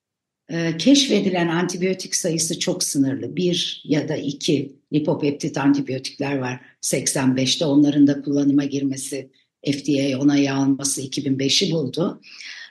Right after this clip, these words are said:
Yok, antibiyotik yok. Artık doğal antibiyotik, keşfedilmiş antibiyotikler yok. E, her antibiyotik kullanıma girdikten sonra,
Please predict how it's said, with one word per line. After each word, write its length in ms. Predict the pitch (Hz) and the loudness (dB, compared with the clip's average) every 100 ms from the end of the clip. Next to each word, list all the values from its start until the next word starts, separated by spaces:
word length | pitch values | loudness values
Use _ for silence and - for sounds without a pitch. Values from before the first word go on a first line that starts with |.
| 151 | 0
Yok, 440 | 175 285 262 - | 6 6 4 2
antibiyotik 640 | 220 - 233 247 240 - | 4 4 4 4 2 0
yok. 200 | 185 127 - | 0 0 -2
Artık 440 | 196 196 214 - | -2 -2 -4 -2
doğal 520 | 185 196 208 277 277 - | 2 4 6 4 2 0
antibiyotik, 760 | 180 175 175 160 156 156 214 - | -4 -4 -4 -2 -2 -2 -4 0
keşfedilmiş 680 | 170 - 170 151 156 160 | 0 0 0 0 0 0
antibiyotikler 840 | - 151 156 147 143 - 190 180 | 0 -2 0 -4 -4 -6 -2 0
yok. 220 | 135 101 - - - - - _ _ | -2 -4 -10 -20 -20 -20 -20 _ _
E, 100 | - | -4
her 540 | 185 165 240 330 311 277 - | -2 2 4 6 4 2 2
antibiyotik 840 | 226 226 220 220 220 - - - | 4 4 4 2 2 0 -4 0
kullanıma 440 | 214 202 214 214 | 4 6 6 6
girdikten 720 | 214 190 196 196 202 - 220 | 6 4 4 2 -2 0 2
sonra, 680 | 226 - 160 143 143 220 - | 4 2 0 0 -2 -6 -8